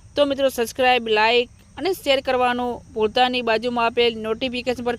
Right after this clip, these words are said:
ક્લિક કરવાનું પણ ભૂલતા નહીં. હવે ભાવિ જે શિક્ષકો છે, ધોરણ એકથી પાંચ વિદ્યા સહાયક, જે વિજ્ઞાનના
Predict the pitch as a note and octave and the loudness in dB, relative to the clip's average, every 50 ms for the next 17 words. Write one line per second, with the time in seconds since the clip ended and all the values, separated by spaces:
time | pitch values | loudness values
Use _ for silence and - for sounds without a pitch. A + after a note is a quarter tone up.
0 | - - - C#4+ D#4+ - - C#4+ C4 B3 A#3+ A#3 A#3+ A#3 A3+ A#3 A3+ A#3 G#3+ G#3 | -6 -2 -2 0 0 0 0 0 0 0 0 -2 -2 -2 -2 -2 -2 -2 -6 -8
1 | - - - A3 A3+ A3+ C4 B3+ B3 B3 A#3+ A#3+ B3 - - - - - - - | -8 -4 -2 -2 0 2 0 0 0 -2 -6 -8 -10 -14 -18 -18 -18 -18 -16 -6
2 | - D4 D#4 D4+ C#4 A#3+ A#3 C#4 E4 F4 - D#4+ D#4 D4+ C4 C#4+ C#4 - - - | 0 2 2 4 4 4 4 4 0 -2 -2 -2 -4 -4 -4 -6 -8 -6 -2 -2
3 | D4 C#4+ E4+ D4 C#4+ C#4 C#4+ C#4 C4 A#3 F#3 - - - - - - - - - | 0 0 4 2 2 2 2 0 0 0 -2 -6 -10 -20 -20 -20 -20 -20 -20 -20
4 | - - - A3 A#3 C4+ D4+ D#4+ - A3 C4 - - - - D4+ D4+ D4+ C4+ - | -8 -2 2 4 4 4 2 2 0 -2 -2 -2 -4 -8 -4 -4 -4 -4 -6 -8
5 | - C#4 C#4 C#4 C4+ B3+ B3 A#3+ B3 B3 - - - - - - - - - - | -6 0 2 4 4 6 4 2 0 -2 -6 -18 -18 -20 -20 -20 -20 -20 -20 -20
6 | - - - G#3 G#3+ G3+ G#3+ C#4 C#4+ C#4+ C#4 C#4 C4+ C4 C4 C4 C4 B3+ E3+ - | -20 -12 -4 -4 -4 -2 0 0 0 0 2 0 2 4 4 4 4 2 -2 -10
7 | - - - - - - - - - - - G3 A3 C4+ B3+ B3+ A#3+ A#3+ C4 C#4+ | -18 -20 -20 -20 -20 -20 -20 -20 -20 -18 -12 -6 -4 -2 -2 -2 -4 -2 2 2
8 | D4+ D#4 D#4 D#4 D4 D4 C#4 C#4 | 2 2 2 0 -2 0 0 0